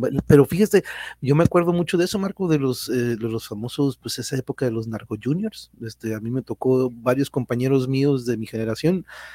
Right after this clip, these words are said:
desaparecidos o nunca se supo qué fue de ellos porque, pues, tomaron o eligieron ese camino, ¿no? En el que en aquel entonces se reclutaba mucho en las prepas o, este,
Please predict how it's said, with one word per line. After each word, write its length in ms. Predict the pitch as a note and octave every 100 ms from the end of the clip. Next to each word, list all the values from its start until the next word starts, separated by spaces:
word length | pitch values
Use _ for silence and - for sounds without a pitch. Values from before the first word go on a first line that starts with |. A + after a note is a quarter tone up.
| - _
desaparecidos 1040 | - - - B2 G#2+ C#3+ C#3+ D3 C3+ - -
o 320 | A#2+ A#2 A2
nunca 300 | A#2+ D#3 D#3
se 80 | A#2+
supo 280 | - D#3 C#3+
qué 100 | D3+
fue 140 | -
de 80 | D#3
ellos 160 | E3+ E3
porque, 240 | D3+ D3+
pues, 220 | - D3+
tomaron 400 | D#3 D3 D#3 D#3+
o 100 | C3+
eligieron 500 | B2+ B2 B2 C#3 C3+
ese 180 | C3 -
camino, 380 | - A2 A#2+ G#2
¿no? 140 | G#2+ B2
En 100 | A#2
el 120 | A2
que 300 | - G#2+ G2+ - - - - -
en 140 | A2
aquel 200 | A2 A#2+
entonces 400 | A#2+ A#2 A#2+ B2
se 100 | -
reclutaba 540 | A#2+ A2 A#2+ - B2+ B2
mucho 320 | B2+ B2+ C3+
en 60 |
las 160 | A#2 -
prepas 680 | - A#2+ - C3+ A2+ - -
o, 100 | A2
este, 540 | G#2 - A#2 A2+ G#2+